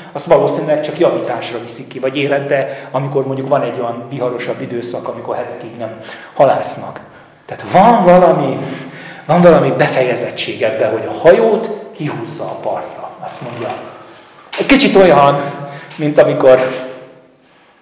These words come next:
Elizeus. Elizeus az, aki nagyon sok ökörrel szánt. Igaz?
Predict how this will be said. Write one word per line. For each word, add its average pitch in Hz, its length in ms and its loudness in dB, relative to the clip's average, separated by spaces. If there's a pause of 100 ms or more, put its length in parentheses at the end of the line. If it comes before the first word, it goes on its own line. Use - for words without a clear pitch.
(600)
Elizeus. - 600 -2
Elizeus 139 540 4
az, 127 140 2
aki 120 300 -2 (220)
nagyon 127 240 6
sok - 240 0
ökörrel 104 420 0
szánt. - 480 -10 (1600)
Igaz? - 400 -2